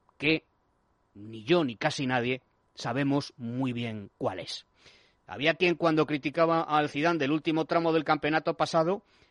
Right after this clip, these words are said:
me colocaba delante del espejo y me decía: "Hombre, ¿no eras tú el que decía que lo importante es ganar?". Y es cierto, lo decía y lo mantengo, lo sigo diciendo. En el deporte profesional,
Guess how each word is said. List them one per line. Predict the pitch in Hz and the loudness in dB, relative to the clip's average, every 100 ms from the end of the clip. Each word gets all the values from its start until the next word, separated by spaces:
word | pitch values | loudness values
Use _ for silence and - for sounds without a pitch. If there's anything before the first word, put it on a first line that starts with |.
| - | -4
me | 139 | -2
colocaba | 139 135 127 208 202 | 0 0 0 2 4
delante | 170 156 147 | 4 2 0
del | 135 131 | 0 -2
espejo | - 226 175 | 0 0 2
y | 170 | 2
me | 156 | 2
decía: | 143 151 139 | 2 2 2
"Hombre, | 127 226 - | 2 0 0
¿no | 156 | 2
eras | 180 208 | 2 2
tú | - | 2
el | 226 | 2
que | 190 185 | 2 2
decía | 170 185 165 | 2 4 4
que | 160 | 4
lo | 160 | 2
importante | 143 151 160 156 156 | 2 2 2 4 2
es | 139 | 0
ganar?". | 117 113 160 _ _ _ _ | 0 -2 -4 _ _ _ _
Y | 147 | 0
es | 247 - | 0 2
cierto, | 151 226 110 - | 2 2 -2 -6
lo | 151 160 | 0 2
decía | 147 208 233 - | 2 0 -2 0
y | 208 | 0
lo | 143 | 2
mantengo, | 113 151 220 208 - | 0 0 0 -2 -8
lo | 123 | -6
sigo | 127 254 180 | -2 -2 -2
diciendo. | - 190 214 131 _ _ - | -2 -2 -2 -6 _ _ -16
En | 113 | -8
el | 120 | -4
deporte | 135 196 220 | -2 -2 -2
profesional, | 214 208 185 175 208 | 0 0 2 2 0